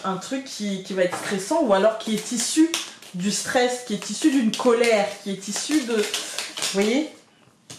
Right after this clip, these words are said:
peut-être issu même d'une information qui va nous mettre en colère, peut-être même issu d'une information qui va faire, euh, naître une forme de, ouais, de frustration, de colère,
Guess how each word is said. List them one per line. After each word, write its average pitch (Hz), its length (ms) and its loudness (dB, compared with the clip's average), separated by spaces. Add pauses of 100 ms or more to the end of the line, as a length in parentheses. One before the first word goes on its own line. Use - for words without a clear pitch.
(880)
peut-être 269 340 0
issu 247 220 -6
même 247 160 2
d'une 208 140 -2
information 196 720 -2
qui - 140 -10
va 175 140 -2
nous 170 80 -4
mettre 165 260 -6
en 165 60 -8
colère, 143 360 -6 (320)
peut-être 190 200 -10
même 190 160 -2
issu 180 240 -8
d'une 190 180 -6
information 170 480 -4
qui 220 160 -4
va 185 120 -6 (500)
faire, 214 360 0 (120)
euh, 165 80 0 (2000)
naître 220 380 2
une 190 160 2
forme 190 320 2
de, 165 480 4
ouais, 247 240 2
de 180 60 0
frustration, - 640 -4
de 202 100 -2
colère, 247 380 -6